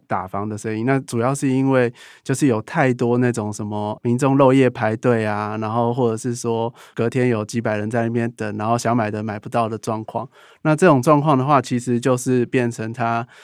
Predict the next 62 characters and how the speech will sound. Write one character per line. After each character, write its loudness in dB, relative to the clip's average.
一 -2
路 0
的 -2
延 -2
烧， 0
那 0
议 -2
题 -6
扩 -2
大 0
到 2
立 -2
法 -4
院， -2
其 -4
实 -6
也 -4
都 -2
咨 -6
询 -4
这 -2
个 -4
相 -6
关 -4
的 -6
问 -4
题。 -16
那 2
比 2
较 4
特 0
别 0
的 -2
是 -2
说， 0
其 -2
实 -2
在 2
当 4
时 0
的 2
这 2
个 2
状 2
况 2
发 0
生 0
的 0
时 -8
候， -6
那 2
新 2
竹 -4
县 0
的 -4
一 -4
个 -4
那 -4
个 -4
消 -2
保 -4
官， -8